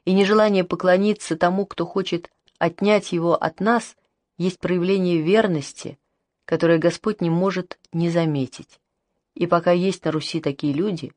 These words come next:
Антихрист не пройдет. Они обнаружат его не только в потайных комнатах,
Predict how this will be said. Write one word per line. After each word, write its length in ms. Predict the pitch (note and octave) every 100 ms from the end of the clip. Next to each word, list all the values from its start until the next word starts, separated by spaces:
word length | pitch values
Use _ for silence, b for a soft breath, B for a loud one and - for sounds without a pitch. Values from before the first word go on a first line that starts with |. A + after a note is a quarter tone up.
| _ _ _ _ _ _ _ _ _
Антихрист 760 | D#3 D3+ A#3+ - A3 - - - _ -
не 180 | E3+
пройдет. 680 | F#3 F3 D#3+ C3 C3 C3+ - _ _ _ _ -
Они 220 | E3+ F#3+
обнаружат 600 | F3+ G3+ A3+ A3+ F3 F3
его 100 | E3+
не 160 | E3+ E3+
только 320 | A#3+ - F3+
в 200 | - _
потайных 540 | F3 F3 E3+ E3+ -
комнатах, 640 | - G#3+ F3 C3+ E3 -